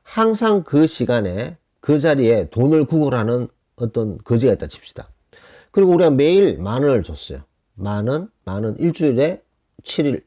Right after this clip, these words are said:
칠만 원을 줬다 칩시다. 그 다음 주에 이만 원씩 줬어요. 이만 원씩. 그 다음 주에 삼만 원씩 줬어요.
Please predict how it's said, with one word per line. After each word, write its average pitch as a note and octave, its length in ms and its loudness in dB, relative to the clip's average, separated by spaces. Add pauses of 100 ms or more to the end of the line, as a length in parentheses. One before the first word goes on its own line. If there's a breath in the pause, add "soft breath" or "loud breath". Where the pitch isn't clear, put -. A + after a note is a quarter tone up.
칠만 - 320 -6
원을 G2 140 -4
줬다 F2+ 180 -8
칩시다. - 460 -20 (720)
그 C#3+ 100 0
다음 G#3 220 2
주에 B2+ 140 0
이만 E3+ 320 4
원씩 A2+ 200 -2
줬어요. - 380 -18 (580)
이만 G#2 240 -6
원씩. - 340 -12 (520)
그 C3+ 100 0
다음 G3+ 200 2
주에 - 120 0
삼만 C4 360 -2
원씩 F#2+ 220 -4
줬어요. - 380 -18